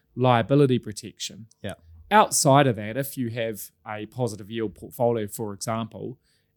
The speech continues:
Speaker 1: and maybe someone's a stay-at-home parent with no income, you still set up the shareholding to flow it to them,
Speaker 2: Yeah.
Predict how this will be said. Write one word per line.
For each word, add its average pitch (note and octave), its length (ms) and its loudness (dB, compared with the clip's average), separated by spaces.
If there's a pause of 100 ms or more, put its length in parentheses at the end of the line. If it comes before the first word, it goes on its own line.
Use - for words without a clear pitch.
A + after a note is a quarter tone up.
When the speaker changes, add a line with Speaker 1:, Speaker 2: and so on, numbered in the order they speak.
(100)
Speaker 1:
and G#2+ 340 -6
maybe A2 460 -6 (100)
someone's A2 440 -6
a G#2+ 40 -12
stay-at-home G#2 540 -8
parent A2+ 360 -10
with A2 120 -20
no A2 220 -8
income, A2 280 -10
you C#3+ 80 -2
still D#3+ 220 2
set - 180 -10
up G2 80 -14
the G2+ 60 -16
shareholding F#2+ 380 -10
to - 60 -20
flow F#2+ 220 -10
it - 100 -16
to A2 80 -16
them, F#3 280 4
Speaker 2:
Yeah. G#2+ 240 4